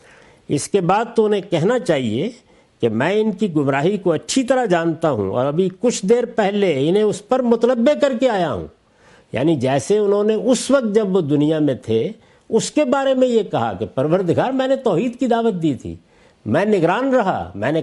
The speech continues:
کبھی ایسی بات ان کو نہیں کہنے دی، تو یہ تو بہت بڑی بات تھی کہ وہ یہ کہتے کہ دوبارہ جا کے میں نے ان کی گوشمالی کر ڈالی ہے، میں نے ان کی غلطی ہر لحاظ سے واضح کر دی ہے، اس لیے میرے اوپر کوئی ذمہ داری کیسے آ سکتی ہے؟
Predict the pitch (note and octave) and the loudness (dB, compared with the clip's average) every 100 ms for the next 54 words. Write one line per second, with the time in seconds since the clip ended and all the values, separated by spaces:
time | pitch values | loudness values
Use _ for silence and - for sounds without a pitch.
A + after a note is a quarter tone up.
0 | - F3 B3+ C4 - A#3 G#3+ G#3 G#3 G3 | -2 0 2 2 0 0 0 0 -2 0
1 | F#3+ F3 D#3+ D3 C3 G2 D#2+ - _ _ | 0 0 0 -2 -2 -6 -10 -12 _ _
2 | _ _ - A#2+ G2+ F3+ G#3 A#3 A2 D#3+ | _ _ -6 -4 0 -2 0 -2 -2 -2
3 | G#3+ D3+ G2 E3 C4+ B3 A#3+ A#3+ F3+ - | -2 -4 -4 -2 0 0 0 0 -6 -6
4 | C#3 F#2 - _ _ - B2 D#3 E3+ C#3+ | -6 -6 -14 _ _ -6 -2 0 0 -2
5 | A#2 - B3 B3+ B3 D3+ C3 C3 F3 B3+ | -6 -2 -2 0 -2 0 0 0 0 -2
6 | A3+ A3 G#3+ F3+ F#3 A#2 A#2 F3+ G#3+ G3+ | 0 0 0 0 -2 0 -2 0 0 -2
7 | A3+ D#3+ F3+ F3 G3 C4+ C4+ B3+ G3 E3+ | -2 0 -2 0 0 0 0 0 0 -2
8 | C#3+ F2 F2+ - F#2 A#2+ F3+ F#3+ F3+ D3 | -4 -6 -12 -12 -6 -2 0 -2 -2 -2
9 | B2+ F#3+ F#3+ G#3 G#3+ A#3 A3 G#3+ - G3+ | 0 -2 0 0 0 0 0 -2 -2 0
10 | D#3+ D#3+ D3+ C#3 A#2+ B2+ G#2+ E2+ - - | 0 -2 -4 -4 -4 -4 -4 -6 -10 -20
11 | _ - A2+ C#3 E3 D3+ C#3+ A3+ C4+ B3+ | _ -12 -8 -2 -2 2 2 2 0 0
12 | B3 A3+ G3+ E3+ F3 D#3+ D#3 D3 C3+ A2 | 0 2 2 2 2 2 0 -2 -2 -2
13 | A2+ F#2+ F2+ F2+ - F2 - | -4 -4 -8 -14 -12 -14 -14